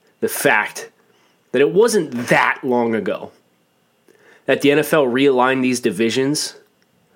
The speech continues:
and they kept the Dolphins in the division with the New England Patriots. You think back to some of these other years that the Dolphins <laughs> have had,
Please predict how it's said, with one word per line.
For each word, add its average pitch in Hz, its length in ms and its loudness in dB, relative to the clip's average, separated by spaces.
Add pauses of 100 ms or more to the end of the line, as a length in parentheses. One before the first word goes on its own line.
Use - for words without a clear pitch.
(340)
and 117 120 0
they 110 100 0
kept 185 360 -2
the 160 80 0
Dolphins 123 560 -2
in 120 120 2
the 113 100 0
division 101 600 -4 (640)
with 120 160 -2
the 110 80 -2
New 107 160 -2
England 95 300 -6
Patriots. - 640 -16 (1300)
You 147 140 0
think 151 240 0
back 139 240 2
to 135 80 -4
some 135 200 0
of 131 80 -2
these 120 200 0
other 113 140 0
years 110 260 -2
that 92 140 -10
the 98 100 -10
Dolphins 98 480 -8
<laughs> - 220 -16
have - 180 -10
had, 107 240 -6